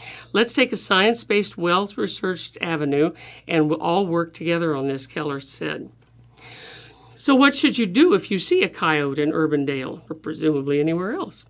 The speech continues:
The city of Urbandale, that was a, an unnecessary <laughs> editorial comment on my part. That was not written down here in the article.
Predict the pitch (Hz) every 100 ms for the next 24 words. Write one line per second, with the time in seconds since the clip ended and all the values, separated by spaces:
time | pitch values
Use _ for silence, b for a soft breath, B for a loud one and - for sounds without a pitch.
0 | B B B B B 202 - 330 359 208
1 | 165 208 254 208 160 160 156 139 139 135
2 | - - _ - - 151 156 151 143 147
3 | 165 156 139 143 156 220 226 165 170 151
4 | 131 170 151 139 135 143 147 - - -
5 | - 156 202 233 143 - - 175 156 147
6 | 135 131 139 135 - -